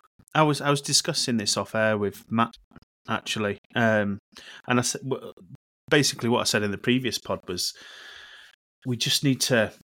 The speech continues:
loosen up a bit and, and get rid of that nervousness. I said that we needed to use the opportunity in the international break to be able to do that, 'cause you can see the progress on the pitch. We're improving game by game in, in, in all areas, really. Um,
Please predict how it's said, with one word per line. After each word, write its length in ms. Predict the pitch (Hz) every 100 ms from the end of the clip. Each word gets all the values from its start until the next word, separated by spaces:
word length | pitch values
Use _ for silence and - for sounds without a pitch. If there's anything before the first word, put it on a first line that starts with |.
| -
loosen 360 | 120 120 -
up 160 | 120 -
a 40 |
bit 220 | 120 107 101
and, 260 | 107 98 - _
and 160 | 110 104
get 140 | 110
rid 120 | 110 113
of 100 | 101
that 140 | 92
nervousness. 640 | 104 110 98 - 92 -
I 80 | 92
said 220 | 90 113
that 60 | 101
we 60 | 104
needed 240 | 107 101
to 180 | - 107
use 200 | 104 95
the 100 | 104
opportunity 440 | - - 101 98
in 80 | 98
the 60 | 101
international 460 | 101 95 - 95
break 180 | 87 95
to 120 | -
be 60 | -
able 100 | 92
to 100 | -
do 160 | 113 117
that, 80 |
'cause 280 | 85 - -
you 120 | 120
can 120 | 110 117
see 220 | - 143
the 80 | 117
progress 420 | - 107 98 -
on 120 | 92
the 60 | 92
pitch. 400 | 123 110 - - - _ _ - -
We're 100 | 113
improving 400 | 104 123 120 101
game 200 | 101 101
by 160 | 95
game 300 | 95 117 110
in, 200 | 98 95 92 -
in, 200 | 107 104
in 200 | 104 107
all 240 | 110 113
areas, 480 | 101 92 90 90 -
really. 340 | 92 92 101 - - - - - - -
Um, 340 | 104 101 98